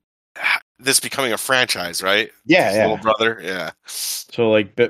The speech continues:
Speaker 2: Billy is, uh,
Speaker 1: <sighs>
Speaker 2: Billy's off in the weeds somewhere. His brother's in the car,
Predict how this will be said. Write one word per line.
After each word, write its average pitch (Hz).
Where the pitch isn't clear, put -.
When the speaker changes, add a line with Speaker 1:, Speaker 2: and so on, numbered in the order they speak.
Speaker 2:
Billy 123
is, 104
uh, 90
Speaker 1:
<sighs> -
Speaker 2:
Billy's 160
off 139
in 123
the 104
weeds 104
somewhere. 87
His 98
brother's 156
in 113
the 90
car, 82